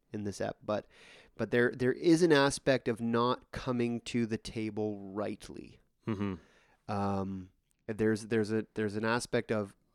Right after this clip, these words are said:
Speaker 1: an inward aspect of that and an outward aspect of that. So, so within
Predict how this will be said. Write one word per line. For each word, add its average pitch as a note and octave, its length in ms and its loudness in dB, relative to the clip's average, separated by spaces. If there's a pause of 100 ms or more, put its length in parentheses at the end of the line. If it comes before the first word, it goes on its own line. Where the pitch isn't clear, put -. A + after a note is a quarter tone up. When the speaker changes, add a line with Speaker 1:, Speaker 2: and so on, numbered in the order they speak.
(1160)
Speaker 1:
an A#2 140 -2
inward F3 340 6
aspect F3 400 2
of E3+ 40 -2
that E3+ 80 4
and C3+ 80 0
an A2 120 0
outward G2+ 200 -2
aspect - 340 -10
of F#2+ 80 -14
that. - 200 -12 (400)
So, G#2+ 300 -2 (400)
so G#2+ 320 -4 (400)
within D3+ 760 4